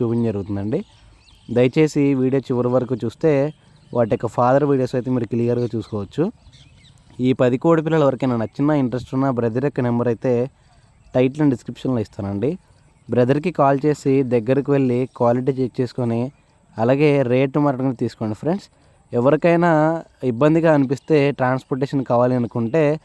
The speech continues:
దయచేసి బ్రదర్కి వీడియో కాల్ చేసినట్లయితే వీడియో కాల్‌లో కూడా కోడి పిల్లలు అయితే చూపిస్తానని చెప్పి బ్రదర్ అని చెప్తున్నారండి. వీడియో కాల్ సదుపాయం కూడా బ్రదర్ దగ్గర అవైలబుల్గా ఉందని చెప్పి చెప్తున్నారు. ఈ కోడి పిల్లల యొక్క క్వాలిటీలు అయితే చాలా అంటే చాలా బాగుంటాయని చెప్పి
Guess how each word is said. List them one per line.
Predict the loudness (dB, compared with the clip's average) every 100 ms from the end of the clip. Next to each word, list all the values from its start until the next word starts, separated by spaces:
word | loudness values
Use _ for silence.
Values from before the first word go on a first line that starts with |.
| _ _ _ -2
దయచేసి | 2 2 2 -2 2 2 2 2
బ్రదర్కి | 2 0 -2 -2 0
వీడియో | 2 0 0
కాల్ | 0 0
చేసినట్లయితే | -6 -6 -4 -4 -2 0 0 0 0
వీడియో | 0 2 0 0
కాల్‌లో | 0 0 -2
కూడా | -4 -2
కోడి | -2 0
పిల్లలు | 0 -2
అయితే | -4 -6
చూపిస్తానని | -4 -4 -4 -4 -2
చెప్పి | -2 -4 -4
బ్రదర్ | -2 -2
అని | -4 -6
చెప్తున్నారండి. | -6 -8 -6 -6 -8 _ _ _ _ -4 0
వీడియో | 2 2
కాల్ | 0 -2
సదుపాయం | -2 -2 -2 -2 -2
కూడా | 0 2 2 0 -4
బ్రదర్ | -4 -2 0
దగ్గర | 0 0 -2
అవైలబుల్గా | -2 -2 -4 -2
ఉందని | -2 -4 -6
చెప్పి | -6 -10
చెప్తున్నారు. | -8 -8 -6 -6 -8 _ _ _ _ -10 -4
ఈ | -4 0
కోడి | 0 2 2
పిల్లల | 2 0 0
యొక్క | 0 2 0 0 -2
క్వాలిటీలు | 0 0 0 0 0
అయితే | -2 -4
చాలా | 0 2 0 0
అంటే | -2 -2
చాలా | 0 0 0
బాగుంటాయని | -2 -2 -4 -4 -4
చెప్పి | -6